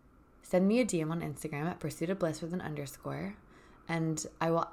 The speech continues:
also put the link to the application in the show notes. There are only a few more days to apply, and the price is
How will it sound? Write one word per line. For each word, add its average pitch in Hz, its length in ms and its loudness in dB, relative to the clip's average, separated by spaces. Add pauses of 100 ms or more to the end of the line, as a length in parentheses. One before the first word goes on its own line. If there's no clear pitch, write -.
also 170 340 4
put 165 360 0
the 165 120 0
link 160 260 -2
to 160 100 -6
the 165 140 -4
application 160 880 -2
in 180 100 0
the 170 80 4
show 160 220 -2
notes. - 580 -10 (1080)
There 175 100 0
are 139 40 4
only 175 240 2
a 170 60 0
few 180 220 0
more 175 180 2
days 170 480 0
to 185 140 -2
apply, 151 540 -8 (1200)
and 151 520 -2
the - 80 -6
price 175 320 0
is 175 200 -2